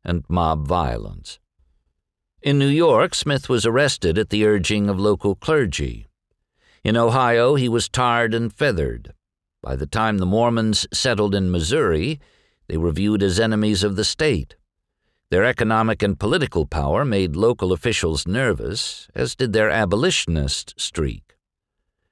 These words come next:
Though the church would later adopt exclusionary policies toward black people, many of its early members disapproved of slavery. Residents complained that the growing Mormon community had opened an asylum for rogues, vagabonds, and free blacks in their backyard.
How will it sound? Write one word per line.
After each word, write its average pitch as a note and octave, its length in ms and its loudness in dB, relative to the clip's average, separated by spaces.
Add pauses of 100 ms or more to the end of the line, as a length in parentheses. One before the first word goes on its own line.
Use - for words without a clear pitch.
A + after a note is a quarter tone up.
(240)
Though B2 160 4
the A#2 120 2
church E3 340 0
would B2+ 160 2
later C#3+ 240 4
adopt G#2+ 400 2
exclusionary F#2 960 0
policies E2+ 560 -2
toward D#2+ 300 0
black F#2+ 360 -2
people, C2 460 -4
many G2+ 300 -2
of C#2+ 100 -2
its D2 180 -2
early A2+ 240 2
members C#2 500 -2
disapproved D#2+ 800 -4
of C#2 100 -8
slavery. B1 760 -4 (960)
Residents E3+ 480 2
complained C#3 640 0
that D#3 160 -2
the D3 80 -4
growing D#3+ 380 2
Mormon B2+ 340 2
community A#2 560 0
had G#2+ 240 0 (380)
opened C#3+ 340 2
an B2 100 2
asylum B2 720 0
for G2+ 200 0
rogues, C#3+ 580 2
vagabonds, A#2 840 0
and G#2+ 160 0
free C3 300 -2
blacks F2 720 -2
in E2+ 100 -4
their E2 160 -2
backyard. E2 840 -4